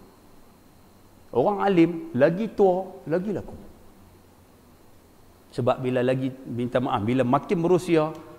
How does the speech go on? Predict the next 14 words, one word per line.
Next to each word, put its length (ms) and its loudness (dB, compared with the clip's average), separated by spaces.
barakah 560 2
makin 320 -4
banyak, 240 -4
keberkatan 720 -2
makin 320 -4
banyak, 320 -4
ilmu 480 0
makin 240 -4
banyak, 320 -2
futuhat 560 0
Allah 320 2
bagi 240 -2
makin 320 -4
luas, 400 -4